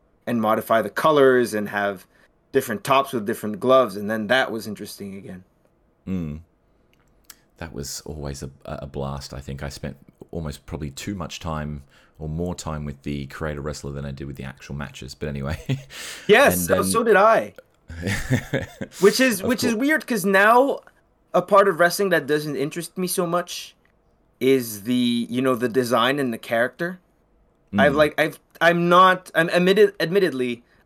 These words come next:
Speaker 1: I should be more focused on, like, creating attires and, and imagery for myself and thinking of, you know, uh, gimmicks and stuff. And I'm not. I'm very focused on the mechanics of pro wrestling and, you know, the, the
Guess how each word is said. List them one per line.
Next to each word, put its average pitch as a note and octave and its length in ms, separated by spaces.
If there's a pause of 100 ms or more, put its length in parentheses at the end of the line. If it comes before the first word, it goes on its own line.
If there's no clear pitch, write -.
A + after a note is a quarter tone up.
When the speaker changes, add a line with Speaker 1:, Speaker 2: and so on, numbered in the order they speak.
Speaker 1:
I D3+ 160
should D3 280
be C3 120
more B2 240
focused B2 480
on, A2+ 120
like, A2 140
creating A2 380
attires A#2+ 760
and, G2+ 280
and G#2 220 (320)
imagery A#2+ 420
for A2+ 240
myself G#2 800 (600)
and G2+ 140
thinking G2+ 340
of, F#2+ 120
you G#2 80
know, F#2 200 (100)
uh, G2+ 100 (340)
gimmicks G3 500
and C3+ 140
stuff. - 440 (360)
And A#2 120
I'm A#2+ 200
not. C#3+ 220
I'm A#2 160
very B2 180
focused A#2 460
on A2+ 140
the G2+ 80
mechanics D3 640
of B2+ 200
pro C3+ 200
wrestling B2 580 (320)
and, G2 300
you A2 100
know, G2 120
the, G2 200
the G2 200